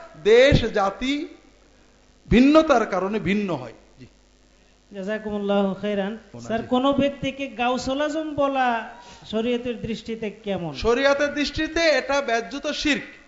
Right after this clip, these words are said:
Speaker 1: গাউস মানে ত্রাণ বা ত্রাণকর্তা, আজম মানে সবচেয়ে বড়, সবচেয়ে বড় ত্রাণকর্তা কে? এটা আব্দুল কাদের জিলানী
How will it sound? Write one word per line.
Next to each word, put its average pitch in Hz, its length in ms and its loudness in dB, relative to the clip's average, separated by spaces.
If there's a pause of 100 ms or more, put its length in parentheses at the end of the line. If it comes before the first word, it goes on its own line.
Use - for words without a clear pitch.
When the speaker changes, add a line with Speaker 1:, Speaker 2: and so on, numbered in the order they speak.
(220)
Speaker 1:
গাউস 262 360 4
মানে 311 260 -2
ত্রাণ 240 680 2 (360)
বা 214 140 0
ত্রাণকর্তা, 233 760 4
আজম 262 560 2
মানে 311 240 0
সবচেয়ে 294 460 -2
বড়, 175 260 -2 (1200)
সবচেয়ে 269 440 0
বড় 285 260 2
ত্রাণকর্তা 254 580 -2
কে? 175 280 -2 (1800)
এটা 269 420 2 (180)
আব্দুল 247 280 -2
কাদের 294 280 0
জিলানী 294 440 -2